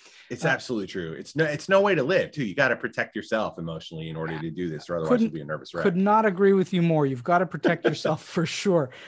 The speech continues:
Speaker 2: All right, last question for you, uh, Lindsay. Um, what's the best piece of advice that you can give to someone who is, um, maybe just starting out and, and trying to figure their way into the business, or maybe someone who's in a little bit, but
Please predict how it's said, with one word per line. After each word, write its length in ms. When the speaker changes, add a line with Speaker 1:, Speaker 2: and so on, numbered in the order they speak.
Speaker 2:
All 60
right, 140
last 440
question 460
for 260
you, 400
uh, 200
Lindsay. 500
Um, 240
what's 280
the 80
best 280
piece 240
of 80
advice 500
that 200
you 80
can 160
give 220
to 80
someone 340
who 180
is, 280
um, 240
maybe 240
just 180
starting 380
out 260
and, 320
and 460
trying 180
to 60
figure 240
their 160
way 220
into 200
the 80
business, 340
or 140
maybe 240
someone 320
who's 220
in 160
a 100
little 340
bit, 380
but 220